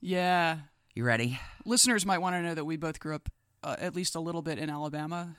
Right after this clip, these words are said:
Speaker 2: I
Speaker 1: And, uh, so you're, you,
Speaker 2: Born and
Speaker 1: this is
Speaker 2: raised.
Speaker 1: a, this is somebody you're, you have a heart tie to.
Speaker 2: So you should, um, funny, funny you should say that. The name of my story is Angel from Montgomery.
Speaker 1: Ah.
Speaker 2: Subtitled,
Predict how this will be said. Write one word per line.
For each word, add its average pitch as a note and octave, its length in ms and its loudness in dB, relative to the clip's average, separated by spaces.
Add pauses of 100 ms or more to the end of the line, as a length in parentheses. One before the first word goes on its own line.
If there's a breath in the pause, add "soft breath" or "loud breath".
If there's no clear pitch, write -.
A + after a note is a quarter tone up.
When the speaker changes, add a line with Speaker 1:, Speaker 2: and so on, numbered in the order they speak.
Speaker 2:
I A#2 120 4
Speaker 1:
And, D3 340 -6
uh, C#3+ 280 -8
so - 140 -4
you're, F3 320 -2
you, - 60 -10
Speaker 2:
Born C#3 180 2
and D#3+ 100 0
Speaker 1:
this E3 180 6
is C3 180 4
Speaker 2:
raised. C#3+ 180 2
Speaker 1:
a, C#3 40 -6
this E3+ 180 -2
is D#3 120 -2
somebody D#3+ 460 -2
you're, C#3 360 -6 (760)
you F3+ 80 -4
have E3 80 -4
a D#3+ 40 -2
heart - 280 -8
tie C#3+ 260 -6
to. - 180 -4
Speaker 2:
So D#3 160 -2
you D3 260 -2
should, C#3 560 -2
um, B2 320 -2
funny, C#3+ 480 -4
funny D3 240 -4
you D#3 60 -2
should - 180 -2
say C4 220 4
that. A3+ 300 4 (260)
The - 80 -6
name D3+ 200 0
of F#3 120 -4
my A3 160 0
story F#3 480 -2 (500)
is - 240 -6
Angel C3+ 300 -6
from D3 220 -6
Montgomery. D#3 540 -4
Speaker 1:
Ah. F4+ 200 -6 (840)
Speaker 2:
Subtitled, D3 920 0